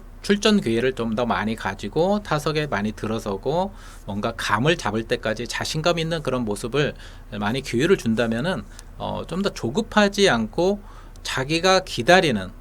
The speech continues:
네, 기다리는 타이밍에 이게 맞아 걸리면은 바로 이 장타가 나오기 때문에, 예, 기아 타이거스 벤치에서는 특히 김조국 감독이 변우혁 선수하고 이 황대인 선수의 기용을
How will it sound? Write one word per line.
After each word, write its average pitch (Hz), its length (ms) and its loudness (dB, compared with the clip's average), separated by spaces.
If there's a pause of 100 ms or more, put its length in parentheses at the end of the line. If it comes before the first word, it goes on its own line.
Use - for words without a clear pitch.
(160)
네, 98 220 -8
기다리는 180 580 4
타이밍에 139 640 0
이게 107 180 -2
맞아 104 240 2
걸리면은 117 760 -2 (300)
바로 127 320 -4
이 101 140 -6
장타가 110 520 0
나오기 110 340 0
때문에, 113 460 -6 (440)
예, 101 120 -6
기아 151 260 2
타이거스 147 840 0
벤치에서는 147 720 -4 (220)
특히 - 260 -12
김조국 127 360 0
감독이 101 580 -2 (320)
변우혁 170 360 0
선수하고 151 640 0
이 123 100 0
황대인 165 420 -2
선수의 117 380 -4
기용을 110 580 -2